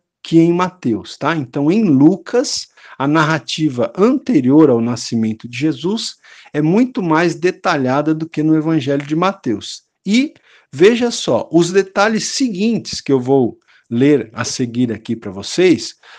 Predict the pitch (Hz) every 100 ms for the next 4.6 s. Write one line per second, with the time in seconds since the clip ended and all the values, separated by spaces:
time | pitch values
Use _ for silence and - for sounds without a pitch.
0 | - 139 143 175 170 190 202 - - 254
1 | 233 165 226 226 - 107 - - - 143
2 | 139 - 180 175 123 127 127 131 110 147
3 | 220 175 123 123 135 - 143 143 131 107
4 | 110 104 175 190 -